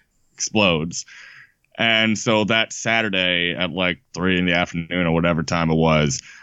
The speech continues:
Speaker 2: they were showing, ironically enough, Godzilla nineteen eighty-five, the very toy that, or the very movie that that toy is tied to in terms of marketing and advertising.
Speaker 1: Mm-hmm.
Speaker 2: So I sat down, watched it, and instantly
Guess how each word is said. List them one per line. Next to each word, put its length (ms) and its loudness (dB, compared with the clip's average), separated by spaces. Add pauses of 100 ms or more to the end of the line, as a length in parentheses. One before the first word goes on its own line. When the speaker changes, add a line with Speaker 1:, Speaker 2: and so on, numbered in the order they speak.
Speaker 2:
they 100 0
were 140 2
showing, 540 0
ironically 480 0
enough, 340 0
Godzilla 400 0
nineteen 380 -2
eighty-five, 540 0
the 60 -4
very 320 -4
toy 440 -2
that, 180 -2 (140)
or 100 0
the 100 -2
very 200 2
movie 240 2
that 140 -2
that 180 -2
toy 440 0
is 520 -2 (340)
tied 320 0
to 240 -2
in 100 -4
terms 300 -6
of 140 -8
marketing 400 -2
and 80 0
advertising. 720 -2
Speaker 1:
Mm-hmm. 220 -2 (260)
Speaker 2:
So 640 2 (140)
I 20 -12
sat 240 -2
down, 400 0
watched 640 -2
it, 180 0
and 460 0 (180)
instantly 640 -2